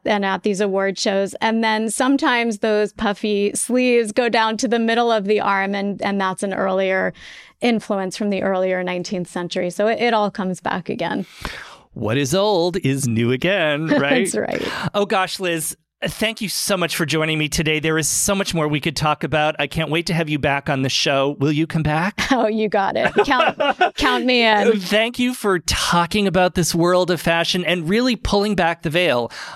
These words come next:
Speaker 2: on so many elements and aspects of it that I think will be new to listeners. Were certainly new to me in, in reading your book. Thank you very much for coming on The Gilded Gentleman.
Speaker 1: Thanks for having me.
Speaker 2: Such a pleasure.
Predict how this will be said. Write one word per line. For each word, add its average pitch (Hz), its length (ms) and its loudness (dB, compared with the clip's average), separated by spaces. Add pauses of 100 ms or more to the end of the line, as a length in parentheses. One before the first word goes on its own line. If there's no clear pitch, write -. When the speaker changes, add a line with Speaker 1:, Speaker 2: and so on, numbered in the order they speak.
Speaker 2:
on 147 380 2
so - 320 2
many 175 220 2
elements 143 480 2
and 139 160 -2
aspects 131 480 -2
of 123 160 0
it 127 100 -4
that 123 100 0
I 127 120 0
think 135 240 -2
will 143 80 2
be 131 120 2
new 131 220 2
to 127 160 -2
listeners. 127 420 0
Were 135 120 2
certainly 135 640 0 (240)
new 139 260 4
to - 140 0
me 135 300 2
in, 127 380 0
in 127 360 2
reading 131 280 2
your 127 100 2
book. 123 280 0
Thank 170 320 0
you 170 120 2
very 127 420 0
much 120 260 -2
for - 100 -2
coming 123 320 0
on 117 100 2
The 117 60 2
Gilded 117 260 2
Gentleman. 117 440 2
Speaker 1:
Thanks 208 300 0
for 196 100 2
having 196 320 0
me. 196 220 0
Speaker 2:
Such - 600 -2 (100)
a 170 60 -2
pleasure. 143 540 -2